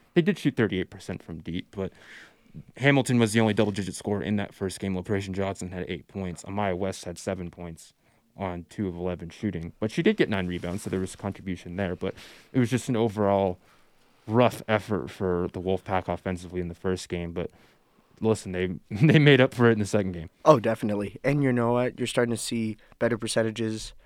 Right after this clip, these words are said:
Speaker 2: and just better outcomes from three-point range. You saw s-, kinda like throughout the year that Nevada's had trouble generating points, especially from three-point range. So keeping that up is gonna be crucial towards this tail end of the year and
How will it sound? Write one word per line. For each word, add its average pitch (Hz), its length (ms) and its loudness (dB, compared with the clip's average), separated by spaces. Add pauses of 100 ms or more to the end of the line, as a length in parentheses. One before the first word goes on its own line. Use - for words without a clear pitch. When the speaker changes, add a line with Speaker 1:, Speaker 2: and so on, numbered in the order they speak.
(340)
Speaker 2:
and - 80 -8
just 151 160 -4
better 117 220 2
outcomes 107 360 -2
from 104 160 -10
three-point 110 440 -4
range. 104 460 -8 (580)
You 120 80 -6
saw 113 300 4
s-, - 180 -8 (140)
kinda 160 220 2
like 104 200 -2
throughout 117 240 4
the 113 80 -2
year 104 160 2
that 98 220 -2 (420)
Nevada's 123 400 -4
had 131 240 0
trouble 139 400 0 (140)
generating 127 500 0
points, 127 300 -2
especially 117 400 -4
from 101 160 -8
three-point 104 440 -6
range. 98 300 -10
So 104 300 -4 (320)
keeping 147 260 -2
that 110 220 4
up 110 120 0
is 110 80 -10
gonna 104 180 -4
be 101 120 -6
crucial 107 420 -4
towards 104 220 -6
this 107 160 -8
tail 104 240 -4
end 101 140 -4
of 98 80 -8
the 98 40 -8
year 104 280 -2
and 95 120 -6